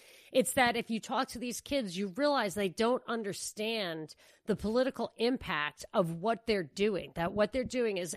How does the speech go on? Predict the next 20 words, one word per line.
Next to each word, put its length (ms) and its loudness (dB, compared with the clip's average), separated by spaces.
a, 140 -6
is 180 2
a, 340 4
is 220 2
a 200 2
fundamentally 1080 -2
divisive 840 2
political 1080 -2
action, 640 0
and 400 2
it's, 340 0
they 120 2
have 180 -4
every 380 0
right 400 -2
to 540 2
engage 540 -2
in 100 0
that, 280 -4
but 520 4